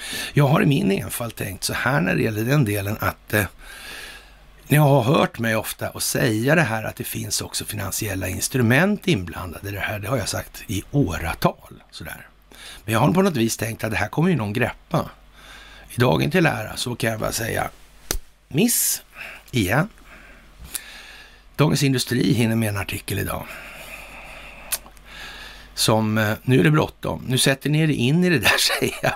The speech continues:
bara. Ja,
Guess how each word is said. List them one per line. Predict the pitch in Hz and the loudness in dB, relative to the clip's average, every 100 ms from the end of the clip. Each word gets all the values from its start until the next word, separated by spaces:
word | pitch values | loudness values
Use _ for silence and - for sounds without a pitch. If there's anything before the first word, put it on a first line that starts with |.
| - | -4
bara. | - - - - - - - - - - - - - - - - - - - - - - | -8 -8 -12 -10 -14 -14 -18 -18 -16 -16 -16 -16 -14 -14 -14 -14 -14 -12 -8 -6 -4 0
Ja, | 127 123 104 | 2 2 0